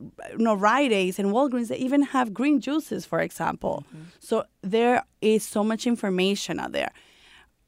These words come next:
Speaker 1: I also hate the trending part because it's just like, why you gonna make Palo Santo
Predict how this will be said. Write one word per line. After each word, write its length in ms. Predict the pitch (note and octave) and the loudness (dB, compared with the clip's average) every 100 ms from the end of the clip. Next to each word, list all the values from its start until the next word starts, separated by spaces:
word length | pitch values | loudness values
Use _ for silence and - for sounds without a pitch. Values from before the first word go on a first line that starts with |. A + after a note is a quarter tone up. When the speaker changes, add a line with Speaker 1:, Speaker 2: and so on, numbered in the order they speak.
| _ _ - | _ _ 0
Speaker 1:
I 180 | G#3 G#3 | 4 6
also 320 | A3+ G#3+ A3 | 4 2 0
hate 380 | F#3 - G3 F#3+ | -2 -4 -2 -2
the 80 | |
trending 580 | F3 - G3+ G#3 A#3 A#3+ | -6 -2 0 2 0 -2
part 380 | - A#3+ A#3 A3 | 0 4 6 4
because 340 | A3 G#3 G3 | 0 0 0
it's 160 | G3+ F3+ | -2 -6
just 300 | - G#3 G#3 | -6 -4 2
like, 260 | G3 F#3 - | 2 2 -4
why 560 | G#3+ G#3 G#3 G#3+ G#3 G#3+ | -4 2 6 6 6 6
you 560 | F#3+ G3 G3 F#3+ G3 | 2 -2 -4 -4 -2
gonna 320 | F#3+ G3 G3 F#3+ | 2 2 2 2
make 280 | G3 F#3 | 0 2
Palo 280 | - G3 F#3+ | 6 6 4
Santo 640 | - G3+ G3+ F3+ F3+ F3+ | 2 2 2 0 -2 -2